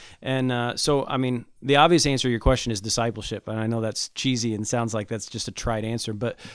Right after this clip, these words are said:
but, but that's it. So for us, uh, I wanted to raise up disciples who not only had the character of Christ, but the competency of Christ. So I wanted them not only to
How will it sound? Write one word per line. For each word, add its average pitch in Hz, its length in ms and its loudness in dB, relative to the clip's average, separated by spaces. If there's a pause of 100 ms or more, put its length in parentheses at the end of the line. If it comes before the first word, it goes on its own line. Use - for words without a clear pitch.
(160)
but, 127 160 2 (100)
but 127 100 2
that's 135 220 4
it. 143 220 4
So 123 240 2
for 127 200 2
us, 139 440 4 (300)
uh, 110 200 -6 (200)
I 131 120 4
wanted 143 320 4
to 131 80 0
raise 120 340 2
up 123 140 2
disciples 120 640 0
who - 180 6
not 120 280 2
only 139 340 4
had 123 360 -4
the 113 80 -6
character 131 460 -2
of 107 100 -4
Christ, 104 380 -4
but 110 120 -8
the 101 60 -10
competency 107 600 -6
of 98 80 -10
Christ. 98 320 -10
So 107 80 -6
I 120 140 2
wanted 139 280 4
them 117 160 0
not 117 220 2
only 131 260 2
to 110 380 -2